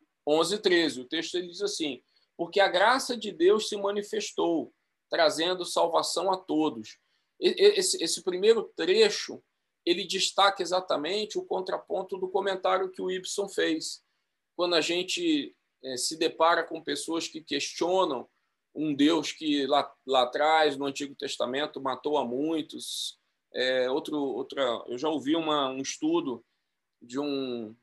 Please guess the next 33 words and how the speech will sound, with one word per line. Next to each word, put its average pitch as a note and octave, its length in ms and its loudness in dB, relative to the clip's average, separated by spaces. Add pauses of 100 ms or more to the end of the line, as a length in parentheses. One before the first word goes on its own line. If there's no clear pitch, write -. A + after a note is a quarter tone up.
(160)
um, G2+ 420 -12 (140)
um F#2+ 140 -12
estudioso, C#3 580 -2
um C#3 80 -4
teólogo, C#3+ 540 4
que - 100 -6
ele C#3+ 140 0
se - 180 -2
deu D3 140 0
o E3 40 -2
trabalho D#3 480 4
de D3+ 140 -6
tentar, D3+ 640 2 (340)
é, C3+ 220 0
estimar F#3 800 2 (460)
quantas F#3 420 2
vidas C#3 560 0
Deus, D#3 400 6
entre D3+ 240 -2
aspas, D#3 360 2
teria D3 520 2 (360)
tirado D#3 540 4
no C#3+ 100 0
Antigo C#3+ 320 -2
Testamento, C#3 640 -2
né? C3+ 220 -6
Porque C#3+ 380 -4 (120)
fala F3+ 220 -2
em D#3 80 -6
vários D#3+ 280 2
momentos C#3 520 -6
de A#2+ 100 -8
mortes, A#2+ 560 -2